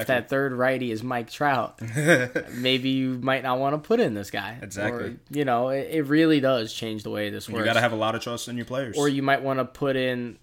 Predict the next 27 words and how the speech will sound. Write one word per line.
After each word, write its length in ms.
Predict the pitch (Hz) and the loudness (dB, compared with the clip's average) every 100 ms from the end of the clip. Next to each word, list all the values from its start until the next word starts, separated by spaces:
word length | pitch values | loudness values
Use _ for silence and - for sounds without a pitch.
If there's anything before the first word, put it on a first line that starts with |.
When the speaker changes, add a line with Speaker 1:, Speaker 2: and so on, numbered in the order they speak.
| _ | _
Speaker 2:
your 140 | - 135 | -8 -4
lefty 680 | 131 123 127 120 123 113 95 | -4 -4 -6 -4 -4 -8 -10
batter 320 | 131 123 123 | 0 2 2
early 400 | - 143 135 117 | 0 0 0 -2
so 180 | 107 127 | -6 -4
that 220 | 110 107 | -2 -2
when 160 | 120 117 | -4 -4
you 80 | 113 | 0
get 200 | 127 135 | 0 0
to 60 | 117 | -4
Trout, 300 | - 110 113 | -4 -4 -4
you 80 | 120 | -8
can 200 | 110 104 | -10 -10
put 180 | 117 | -8
in 80 | 104 | -6
a 80 | 104 | -6
righty. 380 | 104 98 104 - | -8 -8 -10 -10
Or, 60 | |
Speaker 1:
Yep. 180 | 98 107 | -6 -4
Speaker 2:
you 100 | 156 | -4
know, 120 | 123 110 | -4 -2
little 320 | 151 180 202 | 0 2 2
things 340 | 196 170 165 | 0 -2 -2
like 240 | 143 113 - | -2 -4 -2
that 340 | 113 104 - _ _ _ _ _ _ _ _ _ _ | -2 -2 -6 _ _ _ _ _ _ _ _ _ _
can 280 | - 147 135 | -4 -4 0
really, 680 | 147 156 151 143 135 123 120 | 4 6 6 4 2 -2 -8